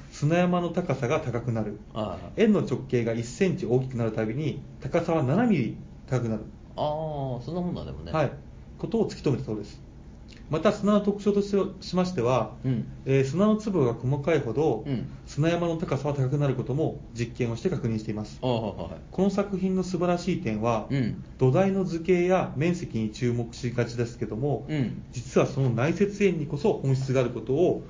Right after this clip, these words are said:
Speaker 1: 洞察したことに尽きると。
Speaker 2: あー、なるほどね。
Speaker 1: はい。
Speaker 2: うん。
Speaker 1: 本当に、えー、小学校二年生でこの発想。まさに目の付けどころが
Speaker 2: シャープでしょ。
Speaker 1: うん。ありがとうございます。
Speaker 2: いえいえ、こちらこそ。
Speaker 1: はい。えっと、ちょっと長いんで、そろそろいきますね。
Speaker 2: はい。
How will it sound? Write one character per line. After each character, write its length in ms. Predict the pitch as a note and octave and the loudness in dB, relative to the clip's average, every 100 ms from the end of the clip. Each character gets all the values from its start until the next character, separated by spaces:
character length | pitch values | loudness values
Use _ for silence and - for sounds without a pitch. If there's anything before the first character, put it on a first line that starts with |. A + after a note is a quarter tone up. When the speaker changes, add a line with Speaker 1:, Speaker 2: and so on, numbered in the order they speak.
| - - | -16 -2
Speaker 1:
洞 180 | B2+ C3+ | 2 4
察 220 | C#3 - | 2 -2
し 160 | - - | -4 -2
た 80 | |
こ 80 | C3 | 0
と 100 | G3 | 2
に 80 | C3+ | 0
尽 120 | - | 2
き 60 | - | 4
る 60 | D#3 | 4
と。 120 | G#2 - - - | 0 -6 -14 -10
Speaker 2:
あ 540 | F#2 F#2 F2 E2+ E2+ E2+ | -4 0 0 -2 -4 -4
ー、 20 | |
な 140 | G2+ | -4
る 60 | F2+ | -4
ほ 80 | - | -6
ど 60 | F2+ | 0
ね。 260 | G3 E4 B2 | 2 2 2
Speaker 1:
は 180 | B2+ | 4
い。 80 | C#3+ | 4
Speaker 2:
う 40 | G#2 | 2
ん。 200 | G2 F#2 E2+ - - - | -4 -4 -8 -12 -16 -6
Speaker 1:
本 140 | C#3+ D3 | -2 -2
当 100 | D#3 | 2
に、 220 | G3 G3 | 2 2
え 200 | G3 A2+ | 0 0
ー、 40 | A2 | 0
小 180 | B2 A#2 | 0 2
学 180 | A#2+ | 2
校 120 | - A2 | 0 -2
二 80 | |
年 160 | G#2+ B2 | 0 0
生 100 | A#2 | 0
で 60 | G#2 | -2
こ 140 | A#2 | -2
の 80 | A2 | -2
発 160 | A2 | -2
想。 220 | - - - - - - - - - | -6 -10 -12 -16 -18 -18 -18 -18 -4
ま 140 | A#2+ B2 | 0 2
さ 120 | A#2+ | 2
に 120 | A2+ | 2
目 140 | A#2 C3 | 2 4
の 100 | B2 | 2
付 180 | - | 2
け 60 | B2+ | 4
ど 80 | C3 | 6
こ 80 | C#3+ | 10
ろ 80 | |
が 260 | D#3+ D4 - - - - | 12 12 10 -8 -14 -12
Speaker 2:
シ 160 | - - | -2 4
ャ 260 | B2 C3 | 6 6
ー 40 | C3+ | 2
プ 80 | |
で 120 | G2 D#2+ | -4 -4
し 120 | - | -8
ょ。 100 | - - - - C3+ | -10 -16 -18 -14 -8
Speaker 1:
う 100 | - | -8
ん。 80 | - - - | -8 -12 -8
あ 80 | B2 | -4
り 60 | |
が 80 | B2 | -2
と 40 | |
う 40 | A#2+ | -2
ご 20 | |
ざ 80 | A2+ | -4
い 20 | |
ま 60 | A2+ | -6
す。 180 | - A#2+ | -8 -2
Speaker 2:
い 120 | G#2+ | 0
え 20 | |
い 180 | G2+ E3 | 2 2
え、 100 | D3+ | 0
こ 120 | A#2 | -2
ち 80 | - | -4
ら 120 | G2+ | -2
こ 100 | A2+ | -2
そ。 140 | D#3 C3 | -2 0
Speaker 1:
は 240 | F#2 E3+ | 2 2
い。 120 | E3+ - - - | 2 -2 -14 -4
え 60 | B2 | 2
っ 20 | |
と、 160 | C3 B2+ | 2 2
ち 160 | D3+ | 4
ょ 40 | F3+ | 6
っ 40 | |
と 60 | D#3 | 6
長 120 | F3+ | 4
い 40 | |
ん 40 | D3+ | 4
で、 220 | D3+ B2+ | 4 4
そ 80 | F3 | 2
ろ 60 | |
そ 60 | C3 | 2
ろ 60 | |
い 40 | A2 | 0
き 60 | |
ま 60 | A2+ | -2
す 60 | A2+ | 0
ね。 100 | C3 | 2
Speaker 2:
は 80 | |
い。 140 | G#2+ | 2